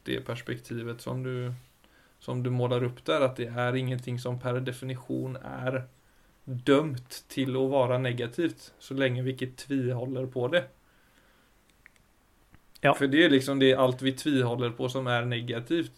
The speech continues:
Speaker 1: det er jo det som dessverre da former framtiden ganske mye.
Speaker 2: Ja, det er akkurat det. Ikke sant? For hun, hun sier jo, hun spør jo på slutten her, hvordan,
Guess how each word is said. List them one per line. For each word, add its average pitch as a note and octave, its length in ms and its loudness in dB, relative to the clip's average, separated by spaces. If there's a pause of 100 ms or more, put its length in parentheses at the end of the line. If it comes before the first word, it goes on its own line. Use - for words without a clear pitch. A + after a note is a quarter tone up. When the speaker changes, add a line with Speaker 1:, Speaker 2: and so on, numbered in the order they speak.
Speaker 1:
det C3 200 -2
er A#2+ 160 0
jo D#3+ 220 2
det A#2+ 460 2
som B2 500 -4 (360)
dessverre B2 580 2
da B2 180 0
former A#2+ 540 0
framtiden C3 840 -2
ganske C3+ 280 -4
mye. D3 320 -4 (1300)
Speaker 2:
Ja, D3 80 4 (240)
det D3+ 80 0
er C3+ 60 6
akkurat C3+ 320 2
det. C3+ 140 2 (420)
Ikke - 100 -20
sant? C#3+ 180 -2
For D3+ 140 8
hun, D#3+ 240 2
hun D#3+ 140 6
sier D#3+ 260 6
jo, D3+ 260 10
hun D#3+ 100 8
spør C#3 280 6
jo C3+ 60 -2
på D#3+ 100 6
slutten C#3 320 4
her, C#3+ 80 6
hvordan, C3+ 460 6